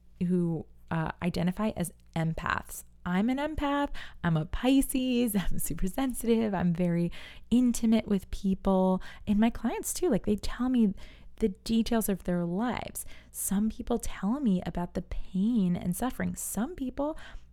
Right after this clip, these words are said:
I help them with their budgeting and I see how much money they have. Some people tell me they have debt. Now, there's facts, as in I have ten thousand dollars worth of debt, and then there's story, which is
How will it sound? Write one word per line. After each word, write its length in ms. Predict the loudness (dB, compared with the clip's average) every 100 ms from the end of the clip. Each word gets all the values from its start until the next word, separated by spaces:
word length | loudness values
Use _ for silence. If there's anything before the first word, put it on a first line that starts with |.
| -2
I 120 | 0
help 240 | 0 -2 -2
them 100 | -4
with 120 | -2
their 120 | -4
budgeting 680 | -4 -2 0 0 2 2 2
and 140 | 0 -6
I 200 | -4 -4
see 400 | -4 -8 -4 -2
how 160 | 0 0
much 180 | -2 0
money 180 | -2
they 140 | 0 -2
have. 280 | -4 -6 -6
Some 180 | -4 -2
people 260 | -2 -4
tell 200 | -2 -2
me 80 | -2
they 120 | -2
have 300 | -4 -6 -6
debt. 300 | -4 -4 -4 -10 -18 -20 -20 -8
Now, 380 | -4 -2 -2 -6 -16 -18 -20 -20 -20 -2
there's 280 | 0 0 0
facts, 920 | -4 0 2 2 0 -4 -6 -6 -8 -6 0
as 200 | 2 2
in 340 | 2 0 -2 -8 -20 -20 -10 0
I 200 | 2 2
have 560 | 2 0 0 -2 -4 -10 -20 -20 -10
ten 320 | -4 0 0
thousand 320 | 2 2 2
dollars 360 | 2 0 -2 -2
worth 200 | -4 -4
of 140 | -4
debt, 420 | -2 -2 -4 -8 -18 -20 -20 -20 -4
and 180 | 2 4
then 180 | 6 4
there's 260 | 4 0
story, 540 | -6 -4 0 0 0 -4
which 280 | -2 -2 -2
is 320 | -2 -4 -6